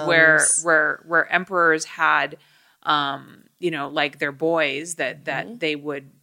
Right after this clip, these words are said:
Speaker 1: have sex with, it was, like, seen as okay back then if you were the penetrator, but if
Speaker 2: Right.
Speaker 1: you were on the receiving end, that was, like,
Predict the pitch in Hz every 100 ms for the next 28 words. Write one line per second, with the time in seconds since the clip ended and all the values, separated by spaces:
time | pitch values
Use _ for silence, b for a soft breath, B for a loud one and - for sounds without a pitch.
0 | _ - 147 147 208 208 180 160 185 185
1 | 196 170 - _ - - 220 202 180 170
2 | 175 170 - 196 196 170 - 165 160 _
3 | b b 165 165 208 220 202 175 - 160
4 | 143 160 165 208 175 151 151 190 180 180
5 | 165 156 147 - 240 196 170 147 139 143
6 | 143 b b b 156 170 165 143 143